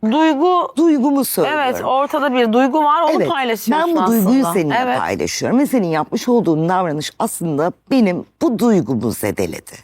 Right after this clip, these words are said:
Speaker 2: dediğin zaman kimisi bunu çok net bir şekilde anlıyor. Tabii ki anlamayanlar da çıkacaktır ama o zaman karşı taraf bir suçluluk duygusuyla size bir duvar örmemeye başlıyor.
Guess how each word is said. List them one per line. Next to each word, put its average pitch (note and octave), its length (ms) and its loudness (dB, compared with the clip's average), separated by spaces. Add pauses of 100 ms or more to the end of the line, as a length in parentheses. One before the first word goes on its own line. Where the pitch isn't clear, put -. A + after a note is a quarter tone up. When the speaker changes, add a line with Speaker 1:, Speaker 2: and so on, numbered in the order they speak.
(180)
Speaker 2:
dediğin C4 400 2
zaman G2+ 380 -4 (460)
kimisi F#3 400 0
bunu C#3 320 -2
çok - 220 -6
net C#3 260 -4
bir - 60 -8
şekilde - 380 -6 (100)
anlıyor. E3+ 280 0
Tabii G3 220 0
ki - 200 -4
anlamayanlar A#2+ 800 -2
da C2+ 80 -6
çıkacaktır - 600 -6
ama B2 260 -2 (460)
o C#4+ 120 2
zaman D3+ 340 -2
karşı G3+ 440 -4
taraf E3+ 260 -2 (100)
bir A3+ 120 2
suçluluk - 720 -2
duygusuyla G#2 680 -2 (340)
size C#4 320 0
bir G3+ 180 2
duvar G3 260 0 (140)
örmemeye F#2 600 -4
başlıyor. - 460 -12